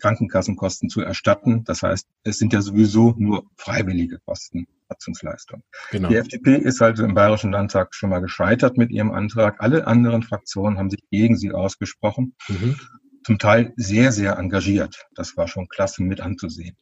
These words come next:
Speaker 2: Mhm.
Speaker 1: Ähm, gleichzeitig haben die Grünen gerade auch ein internes, ne,
Speaker 2: Genau.
Speaker 1: nicht Problem, aber eine grüne Diskussion
Speaker 2: Ja.
Speaker 1: um den Stellenwert der Homöopathie, aber eigentlich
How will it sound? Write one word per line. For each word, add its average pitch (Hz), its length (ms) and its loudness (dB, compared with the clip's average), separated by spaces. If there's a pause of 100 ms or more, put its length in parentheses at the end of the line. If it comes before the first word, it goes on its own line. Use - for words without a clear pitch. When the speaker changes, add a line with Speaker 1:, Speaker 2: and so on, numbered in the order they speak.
(120)
Speaker 2:
Mhm. 120 300 -2
Speaker 1:
Ähm, 127 380 4
gleichzeitig 127 760 2
haben 117 140 4
die 107 100 0
Grünen 120 480 2
gerade 92 400 0
auch - 120 -6
ein 101 100 -4
internes, 92 920 -2 (300)
ne, 110 220 -2
Speaker 2:
Genau. 87 240 -2
Speaker 1:
nicht - 80 -10
Problem, 139 420 2
aber 98 120 0
eine 98 120 -2
grüne 113 360 4
Diskussion 123 920 2 (240)
Speaker 2:
Ja. 101 140 -6
Speaker 1:
um 165 160 4
den 135 120 0
Stellenwert 101 760 0 (260)
der 104 140 2
Homöopathie, 120 580 2
aber 113 200 2
eigentlich 101 360 -4